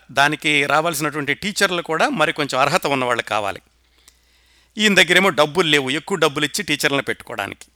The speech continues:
అలాంటప్పుడు సత్యవోలు లక్ష్మీపతి అని ఆయన ఒక జమీందారు గారికి అల్లుడు, ఆయన అల్లుడు కూడా ఒక జమీందారు. ఈయన చాలా ఈ విద్యా రంగంలో చాలా కృషి చేసి దాదాపుగా విశ్రాంతి తీసుకుంటున్నారు.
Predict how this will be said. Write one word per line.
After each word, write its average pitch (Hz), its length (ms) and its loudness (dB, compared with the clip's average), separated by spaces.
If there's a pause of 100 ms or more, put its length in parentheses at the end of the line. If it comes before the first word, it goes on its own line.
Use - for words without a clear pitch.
(600)
అలాంటప్పుడు 151 800 2 (420)
సత్యవోలు 185 720 -2
లక్ష్మీపతి 151 680 -2
అని 214 300 -2 (320)
ఆయన 151 200 4
ఒక 135 160 -8
జమీందారు 160 500 -2
గారికి 143 300 -2
అల్లుడు, 151 360 -6 (600)
ఆయన 123 380 2
అల్లుడు 180 280 2
కూడా 185 260 4
ఒక 190 180 2
జమీందారు. 143 540 2 (680)
ఈయన 185 280 4 (100)
చాలా 170 680 6
ఈ 147 260 -2
విద్యా 143 360 4 (720)
రంగంలో 151 480 2
చాలా 160 140 4
కృషి - 420 -4
చేసి 170 160 -2
దాదాపుగా 156 420 2
విశ్రాంతి 156 440 0
తీసుకుంటున్నారు. 101 600 -10